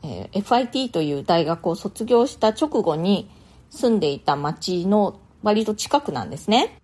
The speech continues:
まあ、そこの隣町って言ったらいいかな。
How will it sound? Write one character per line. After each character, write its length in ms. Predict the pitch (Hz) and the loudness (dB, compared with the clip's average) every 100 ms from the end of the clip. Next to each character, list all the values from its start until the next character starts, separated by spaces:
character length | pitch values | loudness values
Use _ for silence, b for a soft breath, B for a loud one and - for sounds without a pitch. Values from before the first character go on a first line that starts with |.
| - | -14
ま 60 | |
あ、 40 | - | -14
そ 120 | - | -6
こ 120 | 240 | -2
の 120 | 226 | 0
隣 460 | 208 - 220 302 330 | 0 0 2 2 0
町 300 | 226 - - | -2 -4 -12
っ 20 | |
て 240 | _ - 104 | _ -8 -8
言 60 | |
っ 40 | 87 _ | -8 _
た 100 | 113 | -2
ら 100 | 120 | -2
い 80 | 160 | -4
い 40 | 170 | -8
か 120 | 131 | -6
な。 240 | 170 233 | -6 -6